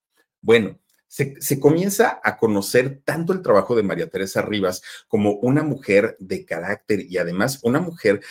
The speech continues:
que interpretaba perfectamente los personajes de villana, que de repente, fíjense que le van hablando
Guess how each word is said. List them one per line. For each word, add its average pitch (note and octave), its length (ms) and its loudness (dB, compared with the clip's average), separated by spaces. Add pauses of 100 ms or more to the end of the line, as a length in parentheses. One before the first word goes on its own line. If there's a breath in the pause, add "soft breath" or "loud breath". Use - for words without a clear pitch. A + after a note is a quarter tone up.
(160 loud breath)
que A#2 100 -4
interpretaba A#2 1080 0
perfectamente B2+ 760 0
los B2 160 -4
personajes F#2 560 -4
de G2 60 2
villana, F2+ 500 -2 (320 loud breath)
que C#3 140 6
de D#3+ 100 2
repente, B2+ 720 -2
fíjense G#2+ 480 -8
que - 100 -12
le F2 120 -8
van F2 200 -4
hablando G2+ 540 -2